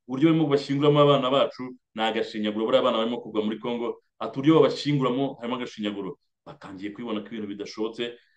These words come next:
Ku rugamba hariya za Rucuro, tumaze kugira umukonde n'umumajoro wirashe agiye gufatwa,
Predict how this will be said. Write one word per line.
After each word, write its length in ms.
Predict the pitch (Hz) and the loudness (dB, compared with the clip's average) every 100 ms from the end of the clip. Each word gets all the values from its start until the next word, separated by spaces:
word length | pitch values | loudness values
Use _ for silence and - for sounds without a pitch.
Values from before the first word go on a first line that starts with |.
| _ | _
Ku 100 | - | -8
rugamba 460 | 135 143 151 151 151 | 0 6 6 6 6
hariya 180 | 151 135 | 6 4
za 100 | 127 | 2
Rucuro, 540 | 147 143 127 165 170 | -2 -4 -4 -4 -4
tumaze 280 | - 104 104 | -8 -8 -8
kugira 240 | 107 107 110 | -8 -6 -6
umukonde 500 | 107 - 110 117 127 | -6 -6 -6 -4 -4
n'umumajoro 540 | 131 127 131 117 110 107 | -2 -2 -2 -2 -4 -2
wirashe 480 | 123 120 113 120 113 | -2 -2 -4 -6 -8
agiye 280 | 110 123 - | -6 -4 -6
gufatwa, 560 | - 131 - 127 127 | -4 -8 -2 -4 -4